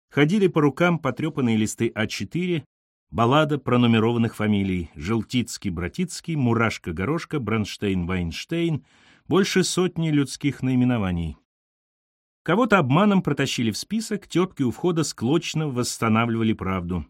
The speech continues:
Долетали скрипучие вопли, будто возмущались пружины старого ржавого матраса. За порядком надзирал мент с казенными щеточкой усиками.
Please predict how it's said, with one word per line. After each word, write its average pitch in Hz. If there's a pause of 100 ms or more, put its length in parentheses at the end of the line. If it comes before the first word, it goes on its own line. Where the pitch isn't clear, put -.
(220)
Долетали 120
скрипучие 107
вопли, 175 (260)
будто 143
возмущались 131
пружины 120
старого 131
ржавого 101
матраса. 85 (1160)
За 113
порядком 127
надзирал 113
мент 135
с -
казенными 107
щеточкой -
усиками. 104